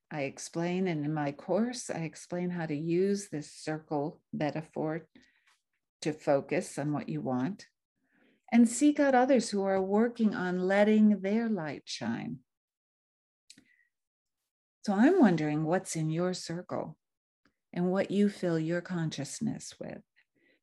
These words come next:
Be aware of what you're putting in there. There's a fabulous quote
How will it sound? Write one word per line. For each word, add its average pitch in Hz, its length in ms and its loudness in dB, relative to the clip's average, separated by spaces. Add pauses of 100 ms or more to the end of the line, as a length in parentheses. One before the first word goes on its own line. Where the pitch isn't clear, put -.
Be 196 240 0
aware 175 720 0
of 143 120 -6
what 151 160 -4
you're 156 160 -4
putting 147 400 -6
in 147 180 -2
there. 107 380 -6 (2250)
There's 165 280 2 (100)
a 165 100 -2
fabulous 202 840 4
quote 143 420 -4